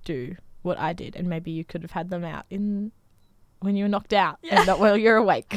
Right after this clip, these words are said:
Speaker 2: <laughs> Oh, well, I think we've given some really good advice today.
Speaker 1: I think we've given some harsh, like,
Speaker 2: <laughs>
Speaker 1: don't
Speaker 2: You're
Speaker 1: do
Speaker 2: going to fail.
Speaker 1: Literally.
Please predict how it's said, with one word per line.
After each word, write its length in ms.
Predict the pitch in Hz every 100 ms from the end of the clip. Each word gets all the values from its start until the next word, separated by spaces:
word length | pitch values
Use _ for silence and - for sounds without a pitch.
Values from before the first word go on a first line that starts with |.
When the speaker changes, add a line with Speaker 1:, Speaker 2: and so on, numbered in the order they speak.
| 220
Speaker 2:
<laughs> 1080 | - - - - - - 359 339 320 269
Oh, 440 | - 277 277 196 - _ - -
well, 380 | 220 196 190 190 - - - -
I 120 | 233
think 160 | 254
we've 120 | 277 240
given 260 | 226 208
some 140 | 214 202
really 200 | 190 190
good 160 | 180
advice 360 | 175 156 117 165
today. 380 | 180 165 - 180
Speaker 1:
I 60 | 185
think 160 | 220 226
we've 120 | 269
given 200 | 311 285
some 160 | 247 190
harsh, 600 | - 175 180 190 - -
like, 220 | 185 214 285
Speaker 2:
<laughs> 1000 | 359 320 320 311 370 330 339 - 285 -
Speaker 1:
don't 260 | 202 190
Speaker 2:
You're 120 | 294 302
Speaker 1:
do 100 | 302
Speaker 2:
going 300 | 381 359 339
to 140 | 359
fail. 600 | - 339 339 320 285 240
Speaker 1:
Literally. 580 | 262 254 349 240 427